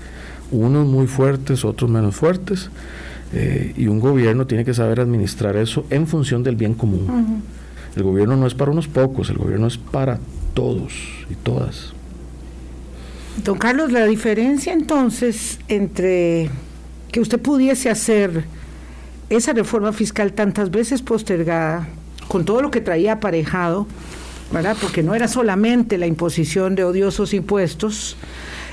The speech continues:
Speaker 2: em, sino además, eh, las otras leyes que traía, am,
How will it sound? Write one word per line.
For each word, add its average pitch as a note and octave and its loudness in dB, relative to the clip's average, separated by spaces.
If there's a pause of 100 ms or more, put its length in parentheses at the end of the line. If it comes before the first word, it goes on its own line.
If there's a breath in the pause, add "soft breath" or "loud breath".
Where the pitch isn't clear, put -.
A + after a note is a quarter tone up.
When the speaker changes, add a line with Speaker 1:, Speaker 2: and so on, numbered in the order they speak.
(180 loud breath)
Speaker 2:
em, D3+ 2 (800)
sino G#3+ 6
además, G3 0 (260)
eh, D3+ 2
las D#3+ 2
otras F#3+ 0
leyes F#3+ 2
que F#3+ -2
traía, F#3+ 2 (960 loud breath)
am, F3+ 2